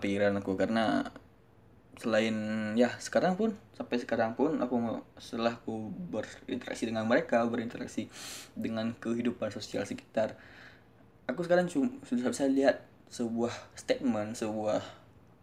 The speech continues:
misalnya ada orang mengemukakan opini, aku sudah bisa melihat dari perspektif mana saja, enggak semana saja sih,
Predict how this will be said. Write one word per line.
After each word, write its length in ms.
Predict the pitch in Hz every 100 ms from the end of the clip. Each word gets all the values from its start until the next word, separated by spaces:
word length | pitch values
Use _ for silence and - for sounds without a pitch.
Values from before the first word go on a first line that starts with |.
| -
misalnya 480 | - - 104 107 104
ada 240 | 101 104
orang 160 | 104 104
mengemukakan 720 | 104 104 101 104 107 - 104
opini, 240 | 104 123 143
aku 240 | 139 160
sudah 160 | - 113
bisa 240 | 120 120
melihat 260 | 120 120 -
dari 160 | 117 113
perspektif 480 | - - 101 123 123
mana 240 | 113 110 117
saja, 320 | 113 101 98 - - -
enggak 240 | 117 98 -
semana 320 | 110 104 110
saja 160 | 117 101
sih, 160 | 95